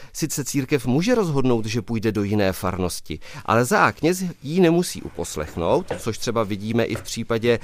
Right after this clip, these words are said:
eh, českobudějovické kauzy, anebo i jinak, kněz může nadále udržovat s těmito dětmi styk. Proto se musí ta oběť obrátit na orgány čisté, činné v trestním řízení. Ty zjistí, že jsou tu důvody pro koluzní vazbu.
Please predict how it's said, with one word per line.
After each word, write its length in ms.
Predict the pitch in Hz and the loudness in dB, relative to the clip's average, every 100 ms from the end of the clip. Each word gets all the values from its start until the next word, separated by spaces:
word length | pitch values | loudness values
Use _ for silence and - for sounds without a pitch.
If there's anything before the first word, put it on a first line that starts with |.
| - 147 - | -6 -10 -4
eh, 120 | 110 | -2
českobudějovické 920 | - 117 123 104 117 120 117 - 87 | -2 -4 -4 0 2 2 0 0 0
kauzy, 520 | 78 82 85 82 104 156 - 135 | 0 -2 0 0 -2 -2 -10 -6
anebo 400 | - 208 220 226 | 2 4 6 4
i 40 | 104 | 2
jinak, 520 | 92 95 110 156 185 - - | 0 2 4 4 0 -10 -16
kněz 420 | - 170 220 220 - | 0 8 8 6 -2
může 360 | 139 165 196 196 | 2 4 6 4
nadále 440 | - 147 196 185 | 4 2 4 2
udržovat 500 | - 151 180 190 180 | 0 0 0 0 -2
s 80 | - | -2
těmito 440 | 190 208 202 135 - - - | 0 0 2 0 0 -8 0
dětmi 300 | 160 - 202 | 0 2 0
styk. 460 | - 180 - - - | 2 2 0 -8 -6
Proto 380 | - 110 - 120 | 2 2 4 0
se 180 | - 170 | 2 0
musí 300 | 143 - - - - | 0 -2 -6 -8 -2
ta 200 | 120 110 | -2 0
oběť 380 | 90 92 120 - | 0 2 0 -2
obrátit 540 | 104 131 143 - 147 | 2 4 2 0 -4
na 120 | 135 | -2
orgány 400 | 117 113 131 131 | -2 0 0 0
čisté, 380 | - 123 - 104 | -4 -8 -4 -4
činné 280 | - 135 123 | -2 0 0
v 60 | |
trestním 380 | - 120 - 92 | -2 -8 -4 -4
řízení. 600 | 80 78 80 78 82 113 - - - | -4 -6 -4 -4 -4 -4 -8 -14 -4
Ty 100 | 185 | 0
zjistí, 360 | 175 214 - 180 | 2 0 -2 -2
že 120 | 175 | -2
jsou 220 | 196 175 | 0 0
tu 160 | 175 156 | 0 -2
důvody 440 | - 131 156 151 | -2 0 2 2
pro 180 | 147 127 | 2 0
koluzní 460 | - 135 131 104 | 0 -2 0 -2
vazbu. 540 | 82 82 85 82 98 | -2 -4 -4 -2 -2